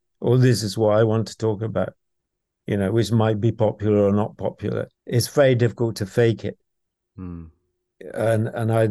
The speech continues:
Speaker 1: that, that seldom works, you know, so you really do have little choice but to follow your own bad taste, you know. But it's difficult 'cause that can be out of fashion. So
Speaker 2: Yeah.
Speaker 1: you're stuck for ten years doing whatever, you know,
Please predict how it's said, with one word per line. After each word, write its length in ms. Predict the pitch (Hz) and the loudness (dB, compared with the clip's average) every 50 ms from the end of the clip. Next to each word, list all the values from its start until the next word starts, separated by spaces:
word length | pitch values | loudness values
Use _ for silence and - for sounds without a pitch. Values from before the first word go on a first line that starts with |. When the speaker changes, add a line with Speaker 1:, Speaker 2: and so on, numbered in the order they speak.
| 104 - | -2 -2
Speaker 1:
that, 220 | - 113 117 117 | -2 -2 0 0
that 200 | 117 117 104 95 | 0 0 0 -2
seldom 500 | - - 131 117 117 117 107 110 113 117 | 0 0 2 2 2 0 0 0 0 0
works, 380 | 117 113 104 101 - - - - | 2 2 0 0 -2 -6 -6 -2
you 100 | 120 117 | 0 0
know, 180 | 117 117 110 | 2 0 0
so 200 | 104 - 123 117 | 0 0 0 0
you 360 | 113 117 113 117 117 113 117 | 0 0 0 -2 0 0 0
really 400 | 117 117 135 147 135 120 107 104 | 0 0 0 0 0 0 -2 -2
do 300 | 101 110 120 120 113 113 | -2 0 0 0 0 0
have 220 | 104 104 107 98 95 | 0 -2 -2 -4 -4
little 340 | 110 107 104 101 117 104 95 | -4 -4 -4 -2 -4 -4 -2
choice 380 | - 117 113 107 101 95 - | 0 2 2 2 2 0 -2
but 360 | - - 110 104 104 110 - - | -4 -2 -2 -2 -2 -2 -4 -4
to 140 | - 104 92 | -2 -2 -2
follow 260 | - 107 107 101 104 | -2 -2 0 0 0
your 200 | 104 98 98 98 | 0 0 0 0
own 160 | 101 95 95 | 2 2 2
bad 300 | 92 98 98 101 98 - | 2 0 0 -2 -4 -4
taste, 500 | - 104 104 104 98 - - - - - | -2 -2 -2 -2 -4 -6 -10 -14 -10 -6
you 80 | 107 107 | -4 -4
know. 220 | 107 92 85 85 - _ _ _ _ - | -4 -4 -6 -10 -14 _ _ _ _ 0
But 140 | 123 139 | 2 2
it's 100 | 143 135 | 2 2
difficult 400 | - 202 175 139 120 110 107 98 | 2 2 4 4 4 2 2 2
'cause 200 | 95 135 127 113 120 | 2 0 0 2 4
that 260 | 139 127 135 - - | 2 2 2 0 -2
can 180 | - 120 117 113 | -2 -2 0 2
be 220 | 123 120 117 - | 2 2 0 0
out 280 | - 127 120 117 - 117 | 0 0 -2 0 -2 -4
of 100 | 101 - | -4 -2
fashion. 480 | - 131 113 104 - - 107 90 - _ _ - | -2 -2 -2 -4 -6 -12 -16 -16 -20 _ _ -14
So 220 | - - 120 120 | -4 0 2 2
Speaker 2:
Yeah. 140 | 117 117 110 | 4 4 2
Speaker 1:
you're 160 | 113 117 104 | 2 0 0
stuck 380 | - - - - 127 - - - | -2 -2 -2 -2 -2 -2 -4 -8
for 120 | - 117 | -8 -6
ten 240 | 95 - 117 113 110 - - 110 107 | -2 0 0 0 0 -2 -8 -8 -2
years 300 | 107 110 110 101 - - | 0 0 0 0 -2 -2
doing 280 | - 117 110 104 98 | -2 0 0 2 0
whatever, 680 | 98 107 - - 113 117 101 107 104 95 95 101 104 - - | 0 -2 0 2 2 2 2 2 2 2 2 0 -2 -6 -8
you 160 | - 110 110 | -6 -4 -4
know, 300 | 101 98 95 92 90 87 | -2 -2 -2 -2 -4 -6